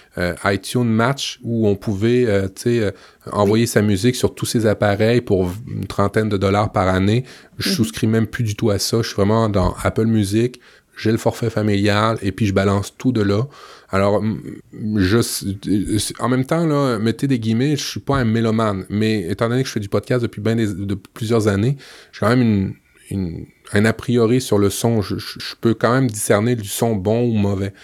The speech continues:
Speaker 1: Et, euh, la qualité des sources que j'utilise est peut-être, fait peut-être, euh, partie de, de, de, du fait que le son est de très bonne qualité. Mais quand je te disais qu'avec, euh, Echo, euh, Alexa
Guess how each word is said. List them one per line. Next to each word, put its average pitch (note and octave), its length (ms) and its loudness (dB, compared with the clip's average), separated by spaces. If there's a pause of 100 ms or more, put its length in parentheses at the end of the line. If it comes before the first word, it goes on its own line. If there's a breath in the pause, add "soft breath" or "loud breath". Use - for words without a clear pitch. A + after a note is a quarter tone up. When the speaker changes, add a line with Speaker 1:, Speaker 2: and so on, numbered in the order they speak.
(300 loud breath)
Speaker 1:
Et, G2 280 4
euh, F#2 80 4
la G2 180 2
qualité A2 460 -2
des A2 120 0
sources - 300 -2
que A2 120 0
j'utilise G#2 420 0
est A2 40 4
peut-être, - 460 -4
fait - 160 -2
peut-être, - 420 -2
euh, F2 640 -6
partie C3 500 -2 (200)
de, F#2+ 300 2
de, F2+ 240 0
de, E2 300 -4
du G2+ 200 -12
fait - 240 -2
que G2+ 100 0
le F2+ 120 0
son G#2+ 220 -4
est G2 60 -2
de F#2 100 -4
très - 220 -4
bonne G2+ 180 0
qualité. G2 420 0 (360 loud breath)
Mais G#2+ 340 0 (360 soft breath)
quand G#2+ 160 0
je - 60 -8
te A2+ 80 2
disais G2 280 -2
qu'avec, G2+ 340 0
euh, F2+ 140 -4
Echo, A#2 580 0 (320)
euh, F2+ 180 2
Alexa G2+ 680 0